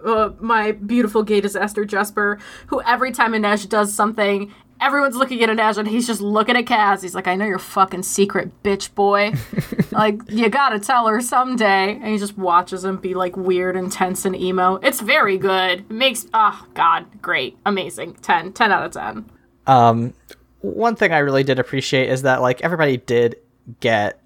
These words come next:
Speaker 2: not only their, their, their spotlight time and, like, interactions where we, where we do get to see relationships between them, but, like,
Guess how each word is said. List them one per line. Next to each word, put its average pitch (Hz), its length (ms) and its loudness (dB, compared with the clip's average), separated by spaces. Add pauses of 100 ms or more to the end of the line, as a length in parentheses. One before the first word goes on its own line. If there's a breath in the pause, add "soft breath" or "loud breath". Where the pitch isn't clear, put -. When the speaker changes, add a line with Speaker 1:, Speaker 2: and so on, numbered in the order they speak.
(260)
Speaker 2:
not 151 220 0
only 156 180 4
their, 135 200 2
their, 120 220 0
their 123 220 -2
spotlight 117 560 0
time 117 340 -2
and, 113 120 -4
like, 113 220 -6
interactions 120 580 -2
where 120 100 -2
we, 127 100 -2
where 131 100 2
we 131 100 2
do 123 140 -2
get 120 60 -6
to 117 100 0
see - 160 -4
relationships 117 640 -2
between 117 360 -6
them, 117 160 -2
but, 127 60 2
like, 127 200 0